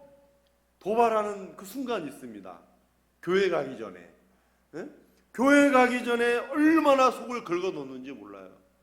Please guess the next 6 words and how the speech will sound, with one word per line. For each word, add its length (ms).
은혜 300
받고 360
돌아가서도 880
속을 300
긁어놓는 600
거죠. 320